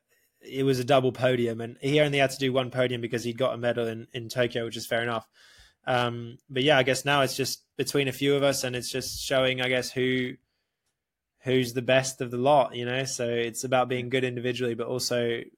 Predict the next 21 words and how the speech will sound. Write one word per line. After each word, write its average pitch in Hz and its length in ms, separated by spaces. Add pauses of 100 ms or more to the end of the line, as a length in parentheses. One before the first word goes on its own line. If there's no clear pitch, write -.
very 127 340
good 120 180
in 120 80
the 120 60
mixed 120 280
team 117 140
relay, 120 300
'cause 117 160
that's 120 240
really 120 200
crucial 123 380
for 120 120
G 117 200
B. 120 160
Obviously, 117 440
like, 117 340 (380)
defending 123 720
Olympic 123 380
champions, 117 540
you 117 80
wanna, 113 420